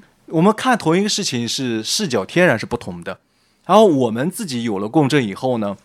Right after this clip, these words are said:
和我们的朋友然后再有个共振，然后希望能够把这个共振、这个信号向这个世界、向宇宙发出去，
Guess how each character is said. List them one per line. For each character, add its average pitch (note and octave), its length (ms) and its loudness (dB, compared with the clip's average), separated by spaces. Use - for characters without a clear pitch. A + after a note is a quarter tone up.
和 D3 200 0
我 B2 100 2
们 A2 100 -4
的 A#2+ 100 -2
朋 A2+ 420 -6
友 F3+ 200 6
然 A2+ 140 0
后 A2+ 120 -4
再 B2+ 140 -2
有 G#2 180 -6
个 G#2 120 -10
共 G#2+ 260 -2
振， G2+ 200 -4
然 B2 120 -4
后 F3+ 120 2
希 G#3+ 240 -2
望 G#3+ 160 4
能 B2+ 120 -2
够 E3 120 2
把 G2+ 200 0
这 D3+ 100 -8
个 C3+ 120 -2
共 C#3 220 4
振、 A#2+ 280 0
这 C#3+ 100 -8
个 C#3 100 -2
信 D3 240 2
号 A2+ 440 4
向 C3 220 -2
这 B2 120 -6
个 A#2+ 80 -4
世 A2+ 200 -4
界、 G#2+ 320 -4
向 B2+ 200 2
宇 G2+ 60 -4
宙 A2+ 140 -2
发 A2 200 -2
出 A#2 120 -8
去， G#2 260 -10